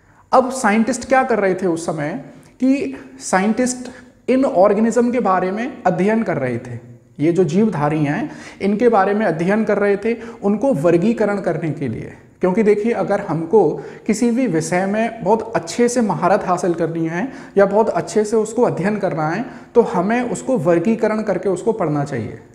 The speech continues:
जैसे हम लोग generally science भी पढ़ते हैं, तो हम लोग physics अलग कर लेते हैं, chemistry अलग कर लेते हैं, बायोलॉजी अलग कर लेते हैं। तो ऐसे ही जब पृथ्वी पर जितने भी जीवधारी हैं, जितने भी जीव जंतु हैं, उनको अध्ययन करने की बात आई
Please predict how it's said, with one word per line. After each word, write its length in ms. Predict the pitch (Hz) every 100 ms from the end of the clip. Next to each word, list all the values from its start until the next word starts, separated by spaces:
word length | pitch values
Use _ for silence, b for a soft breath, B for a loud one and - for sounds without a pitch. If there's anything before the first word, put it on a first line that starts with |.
| 170
जैसे 160 | 170
हम 120 | 190
लोग 160 | 185 190
generally 340 | 180 175 185
science 380 | 196 180 180 185
भी 120 | 190 233
पढ़ते 280 | 156 -
हैं, 340 | 143 147 214 - B B B
तो 60 | 185
हम 140 | 190
लोग 160 | 202 202
physics 320 | 190 214 208
अलग 200 | 190 180
कर 120 | 185
लेते 240 | 180 180
हैं, 120 | 175 170
chemistry 400 | 170 170 - 180
अलग 220 | 165 170
कर 100 | 165
लेते 220 | 156 165
हैं, 120 | 165
बायोलॉजी 400 | 143 143 151 170
अलग 200 | 160 165
कर 80 | 165
लेते 280 | 151 147 151
हैं। 240 | 143 196 B B -
तो 160 | 233 160
ऐसे 300 | 180 185 226
ही 200 | 226 254
जब 420 | 233 233 - -
पृथ्वी 360 | 185 - 226 240
पर 220 | 254 190
जितने 380 | 175 - 233 240
भी 140 | 247
जीवधारी 540 | 196 202 151 147 151
हैं, 300 | 143 92 - - -
जितने 340 | 165 208 220
भी 340 | 220 269 403 B B B
जीव 320 | 139 185 240 208
जंतु 340 | 175 165 160
हैं, 340 | 147 165 262 B B B
उनको 300 | 196 226 269
अध्ययन 360 | 254 165 220 233
करने 300 | 214 208 208
की 100 | 196
बात 280 | 170 165
आई 220 | 156 156